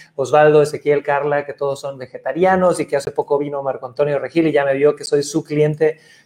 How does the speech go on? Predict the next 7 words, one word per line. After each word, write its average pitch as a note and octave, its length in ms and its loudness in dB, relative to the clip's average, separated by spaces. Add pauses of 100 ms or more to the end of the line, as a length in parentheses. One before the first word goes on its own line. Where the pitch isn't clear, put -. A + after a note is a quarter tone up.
(120)
predilecto E3+ 580 4
para C#3 160 -2
convertirme C#3 720 -8
en E3+ 240 -2
vegano, C3 640 -4 (320)
eh, C3+ 440 2
pero, B3 600 4